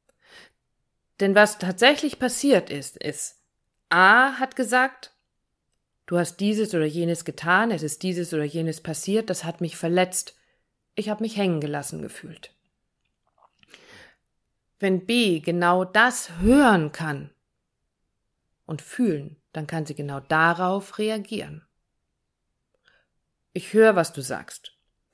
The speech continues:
Und ich kann anerkennen, dass es dir damit so geht, wie es dir geht. Ich hab vielleicht eine andere Wahrnehmung, weil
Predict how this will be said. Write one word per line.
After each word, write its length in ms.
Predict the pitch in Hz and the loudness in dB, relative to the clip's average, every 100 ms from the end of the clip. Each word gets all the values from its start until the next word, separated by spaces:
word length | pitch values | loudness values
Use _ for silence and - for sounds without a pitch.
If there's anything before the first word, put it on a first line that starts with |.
| _ _ _ _ - | _ _ _ _ -4
Und 120 | 208 | -4
ich 100 | 208 | -2
kann 180 | 196 196 | -4 0
anerkennen, 600 | 214 247 269 254 254 247 | 2 2 0 0 0 0
dass 140 | 220 | 0
es 140 | 196 190 | -4 -4
dir 120 | 196 | -2
damit 360 | 185 180 190 - | 2 2 0 -2
so 220 | 180 175 | 0 0
geht, 360 | 175 175 165 | 2 0 0
wie 80 | 156 | -4
es 120 | 165 | -8
dir 140 | - 190 | -6 -6
geht. 360 | 180 - - _ _ _ _ _ _ - - - | -6 -10 -10 _ _ _ _ _ _ -20 -12 0
Ich 380 | 285 320 - - _ _ _ - | 2 2 -2 -18 _ _ _ -2
hab 220 | 202 196 | 0 2
vielleicht 400 | 202 185 170 170 | 2 4 4 2
eine 120 | 175 | -4
andere 300 | 156 143 143 | -4 -6 0
Wahrnehmung, 560 | 180 233 170 143 135 131 | 4 6 4 -2 -6 2
weil 300 | 170 160 | 2 2